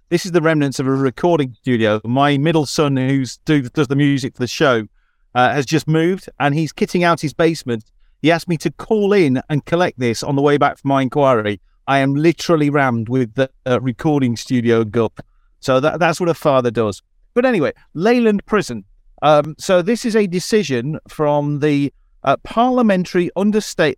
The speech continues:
Undersecretary of State for Local Government and Building Safety, um, Lee Rowley, on behalf of the Secretary of State. Um, it's a minded to grant, um, consent, uh,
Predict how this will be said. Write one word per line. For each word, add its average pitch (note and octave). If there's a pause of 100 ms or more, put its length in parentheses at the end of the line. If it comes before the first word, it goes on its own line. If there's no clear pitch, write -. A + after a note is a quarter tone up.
Undersecretary G#3
of E3+
State B2+
for D3
Local G3
Government C3+
and C3+
Building D#3
Safety, D3 (460)
um, C3
Lee D#3+
Rowley, D3 (580)
on F3
behalf F3+
of D#3+
the C3+
Secretary -
of G#2
State. F#2 (460)
Um, C#3 (180)
it's D#3
a E3+
minded A3
to -
grant, D3 (320)
um, C#3+ (140)
consent, D#3
uh, C#3+